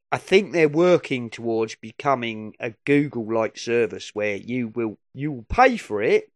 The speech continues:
but that will say, right, you know, you pay X amount, you can get mail, calendar, drive, V P N,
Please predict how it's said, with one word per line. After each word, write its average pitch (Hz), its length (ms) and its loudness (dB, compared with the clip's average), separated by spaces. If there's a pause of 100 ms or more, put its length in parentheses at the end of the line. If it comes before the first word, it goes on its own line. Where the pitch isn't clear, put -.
(100)
but 135 400 4 (100)
that 139 220 -2
will 117 80 -10
say, 117 300 -2
right, 113 360 0 (160)
you 131 140 -8
know, 107 140 -6
you 120 200 -8
pay 151 300 4
X - 240 0
amount, 120 420 -4
you 110 160 -8
can 110 200 -10
get 110 360 0 (180)
mail, 143 760 2
calendar, 120 840 0 (160)
drive, 120 800 2 (300)
V 123 220 0
P 104 560 0
N, 101 400 -12